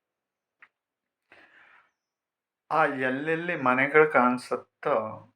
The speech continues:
ಆ ಮನೆಗಳಲ್ಲಿ ಒಂದು ನೆಮ್ಮದಿಯ ವಾತಾವರಣ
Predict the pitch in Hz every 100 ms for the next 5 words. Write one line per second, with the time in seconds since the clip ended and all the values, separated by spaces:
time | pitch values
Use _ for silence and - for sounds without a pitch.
0 | _ _ _ _ _ _ 120 127 127 113
1 | 120 135 131 120 120 127 143 117 113 147
2 | - _ _ _ _ _ - 151 151 127
3 | - - _ _ - 123 127 127 123 139
4 | 160 170 175 165 160 139 120 123 135 151
5 | 160 160 156